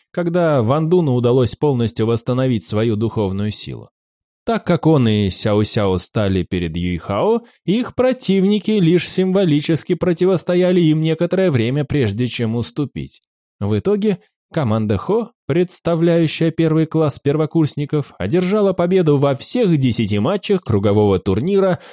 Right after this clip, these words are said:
получив лучший результат в своей группе. У команды Хуан Чутяна также была прочная основа. Проиграв два матча подряд, сёстры Лан немного оправились.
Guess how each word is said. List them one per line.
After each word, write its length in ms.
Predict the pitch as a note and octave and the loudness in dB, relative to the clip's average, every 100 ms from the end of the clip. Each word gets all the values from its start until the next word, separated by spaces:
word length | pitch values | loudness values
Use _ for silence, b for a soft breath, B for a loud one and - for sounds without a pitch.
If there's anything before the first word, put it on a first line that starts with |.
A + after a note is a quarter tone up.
| - | -4
получив 600 | G#3+ G3 D#3+ G3+ G#3+ - | 2 2 2 0 -2 -2
лучший 460 | F#2 F3 G#3 - F#3+ | -2 0 0 0 2
результат 520 | E3+ B2 G2 B2+ D3+ | 2 2 0 -2 -4
в 60 | - | -4
своей 340 | G2+ F2 F#2+ | -2 -2 -2
группе. 460 | E2 D#2 - B1 - _ _ _ _ _ - | -6 -12 -12 -18 -20 _ _ _ _ _ -6
У 100 | D#3+ | -2
команды 540 | F#3 F#3+ F#3 F3+ E3+ | 0 0 4 4 4
Хуан 520 | D#3 - F3+ F#3 F3+ | 0 -4 0 0 0
Чутяна 640 | D3 F#3 F3 A3+ F#3+ B2+ G2+ | -2 -4 0 0 2 0 0
также 420 | - G#2+ D3 E3+ | -2 -2 -2 0
была 420 | D3 C3+ C#3 B2+ | 0 0 0 -2
прочная 580 | - F#2+ B2 - A2 G#2+ | -2 -2 -2 -2 -4 -4
основа. 480 | F#2+ - D#2+ C2+ - b b _ | -6 -8 -10 -12 -18 b b _
Проиграв 480 | G#2+ A2+ A#2 B2 A2 | -2 0 2 2 2
два 240 | G#2 A2+ | 2 2
матча 340 | A2 A2+ - G#2 | 2 0 -2 -4
подряд, 520 | F#2+ F#2+ D#3+ E3+ B B _ | -2 0 -2 -2 B B _
сёстры 500 | - - D3+ D3+ F3+ | -6 0 0 2 2
Лан 260 | F3 C#3 C3+ | 4 2 0
немного 460 | D3 C3 A2+ A2 B2 | 0 0 0 0 0
оправились. 680 | - F2 D#2 D#2+ E2+ - | -2 -2 -2 -4 -8 -12